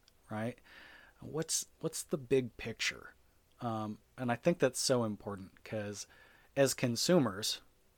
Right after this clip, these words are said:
you know, us, us citizens and civilians, we're consumers, you know, we're buying gear, we're taking classes,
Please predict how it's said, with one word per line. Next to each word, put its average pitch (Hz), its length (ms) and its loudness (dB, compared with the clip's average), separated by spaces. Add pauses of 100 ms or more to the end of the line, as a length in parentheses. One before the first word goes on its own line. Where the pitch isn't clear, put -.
(260)
you 113 60 -4
know, 107 220 -6 (400)
us, - 380 -4
us 117 140 -2
citizens 120 760 2
and 95 140 -4
civilians, 113 540 -2
we're 151 100 -2
consumers, 147 760 0
you 123 80 -4
know, 131 200 0 (360)
we're 101 120 -10
buying 147 500 2
gear, 120 480 4 (400)
we're 104 140 -10
taking 143 520 4
classes, 117 800 -2